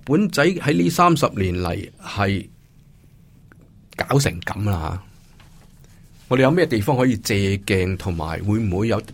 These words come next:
啲地方，其他地方可以有歷史嘅借-，即係歷史會重演呢？咁啊，美國好想中國就好似日本咁樣嘅，OK？咁就喺，誒，誒，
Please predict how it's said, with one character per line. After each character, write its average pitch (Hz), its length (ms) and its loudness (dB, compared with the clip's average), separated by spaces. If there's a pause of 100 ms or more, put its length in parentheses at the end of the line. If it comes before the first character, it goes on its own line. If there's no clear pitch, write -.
啲 165 160 -4
地 92 180 -2
方， 123 220 -4 (280)
其 104 140 0
他 135 160 0
地 101 140 0
方 113 200 0
可 107 120 2
以 113 60 -2
有 104 120 2
歷 98 160 -2
史 - 160 -6
嘅 107 140 -2
借-， - 180 -8 (100)
即 135 120 4
係 110 180 2
歷 101 180 -2
史 - 160 -4
會 120 140 2
重 73 300 -6
演 87 260 -4
呢？ 107 100 -4 (1040)
咁 135 200 4
啊， 101 180 2 (200)
美 110 200 4
國 127 220 6
好 120 80 6
想 117 180 4
中 117 180 4
國 95 180 2
就 87 120 0
好 104 80 2
似 101 80 0
日 85 140 -2
本 90 120 -2
咁 85 120 -4
樣 82 160 -4
嘅， - 720 -14
OK？ - 200 -6 (1160)
咁 180 300 2 (160)
就 123 460 4 (1500)
喺， 185 440 0
誒， 107 540 0
誒， 101 440 -2